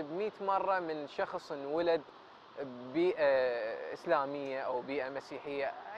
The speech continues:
يعني أي بيئة دينية، و-، وترعرع ونشأ بهاي البيئة و-، وبقى داخل هاي البيئة بدون أن يبحث عن كثير من المعتقدات اللي ورثها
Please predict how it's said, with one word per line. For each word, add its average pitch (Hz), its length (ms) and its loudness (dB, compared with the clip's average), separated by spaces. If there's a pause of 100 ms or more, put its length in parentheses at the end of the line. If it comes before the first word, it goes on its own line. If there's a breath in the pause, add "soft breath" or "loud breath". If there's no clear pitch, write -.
يعني 185 240 -2
أي 196 140 4
بيئة 180 260 2
دينية، 160 540 0 (480)
و-، 170 160 -2 (180)
وترعرع 170 680 8
ونشأ 147 500 0
بهاي 151 300 4
البيئة 156 340 -2
و-، 202 280 -4 (680)
وبقى 190 520 6 (100)
داخل 156 400 6
هاي 175 160 8
البيئة 165 300 2
بدون 214 340 2
أن 202 160 0
يبحث 196 300 0
عن 160 180 -2 (100)
كثير 233 480 4
من 180 140 0
المعتقدات 147 760 2
اللي 135 180 -4
ورثها 147 480 4